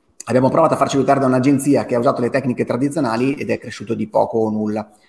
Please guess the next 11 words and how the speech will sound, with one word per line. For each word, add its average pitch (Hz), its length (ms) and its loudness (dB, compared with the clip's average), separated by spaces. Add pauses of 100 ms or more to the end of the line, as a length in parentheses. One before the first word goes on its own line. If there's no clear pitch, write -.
(720)
Allora 233 200 4
abbiamo 202 200 4
detto: 165 260 2
"Bene, 143 320 2
allora 170 300 2
ci 180 160 -2
dobbiamo 202 280 4
inventare 170 580 0
qualcosa 123 680 -2
che 151 120 -6
parli 151 340 2